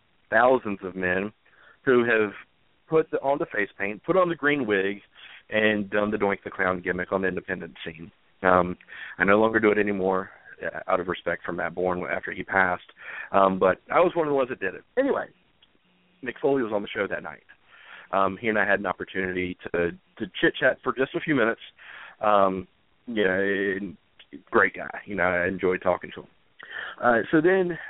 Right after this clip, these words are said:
now I would say that was, like, April of two thousand five. Well, then in September, I'm trying to think, September of two thousand six, I was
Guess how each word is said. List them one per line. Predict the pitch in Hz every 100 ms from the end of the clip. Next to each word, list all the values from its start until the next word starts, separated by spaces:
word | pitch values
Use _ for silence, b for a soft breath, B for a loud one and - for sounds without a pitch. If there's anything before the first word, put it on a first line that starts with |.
| B
now | 120 139
I | 156
would | 156
say | 143
that | 131
was, | 110
like, | 95 101
April | 98 95
of | 90
two | 92
thousand | 90 87 90 -
five. | 76 90
Well, | 139
then | 156
in | 143 -
September, | 139 - _ _ - 190 220 233 185 135 107 95 98 123 147 160 _
I'm | -
trying | 101
to | 90
think, | 101 87 - - B B B 156
September | 175 156 196 185
of | -
two | 185
thousand | 156 131 110 95 -
six, | 131 92 - - _ B B B
I | 120 135
was | 143 139